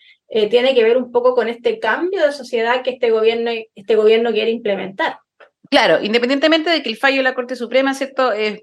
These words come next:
Speaker 2: poder judicial, un poder, un poder independientemente del gobierno y que, y que tiene que ver con el tema de los costos excesivos. Eh, hablando un poco de eso, eh, porque más allá del, del fallo, que tengamos una sentencia que dijo, "Ok,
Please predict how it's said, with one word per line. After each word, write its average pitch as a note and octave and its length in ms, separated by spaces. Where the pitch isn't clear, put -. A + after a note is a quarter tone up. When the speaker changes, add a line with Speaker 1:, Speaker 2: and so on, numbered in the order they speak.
Speaker 2:
poder F3 200
judicial, C4+ 720
un A3+ 120
poder, G#3 440
un G3 120
poder G3 440
independientemente G3+ 880
del C#4 180
gobierno C4+ 460
y A#3 140
que, G#3+ 100
y G3 200
que F#3+ 100
tiene A#3 200
que G#3 120
ver B3+ 240
con B3+ 100
el A3+ 160
tema B3 240
de A#3+ 80
los G3 160
costos B3 380
excesivos. A3 680
Eh, F#3+ 240
hablando D#4 320
un F#4+ 60
poco E4 240
de A#3 180
eso, D4 360
eh, G3+ 420
porque G#3+ 240
más C#4 180
allá C#4 240
del, A#3+ 280
del F#3+ 180
fallo, G3+ 380
que F3+ 80
tengamos G3 360
una A3+ 180
sentencia A3 500
que G3 100
dijo, G#3+ 300
"Ok, F3+ 180